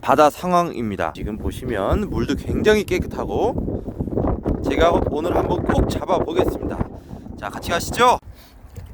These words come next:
자, 시청자 여러분, 지금 통발 포인트에 왔습니다. 자, 줄을 꽉 묶고 통발을 풀어서 지금 고등어 냄새 지금 엄청나는 통발을 물에다 풍덩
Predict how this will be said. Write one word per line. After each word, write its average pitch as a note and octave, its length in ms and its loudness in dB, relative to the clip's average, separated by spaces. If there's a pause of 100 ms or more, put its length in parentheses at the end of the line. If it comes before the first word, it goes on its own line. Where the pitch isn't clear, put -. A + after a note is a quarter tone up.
자, G#2+ 220 -10
시청자 D#3 320 -10
여러분, A#2+ 300 -6
지금 - 320 -2
통발 F#3+ 320 -8
포인트에 G3+ 400 -8
왔습니다. B2+ 480 -8 (260)
자, C3 300 -2
줄을 D3 160 -16 (180)
꽉 D4 100 -8
묶고 G3 600 -8 (920)
통발을 - 320 -8
풀어서 G#3+ 600 -10 (1500)
지금 - 140 -10
고등어 F3+ 340 -12
냄새 F#3 280 -8
지금 G3 240 -12
엄청나는 G#3 640 -8 (1120)
통발을 A3 560 -4 (540)
물에다 F#3+ 280 -12
풍덩 - 400 -12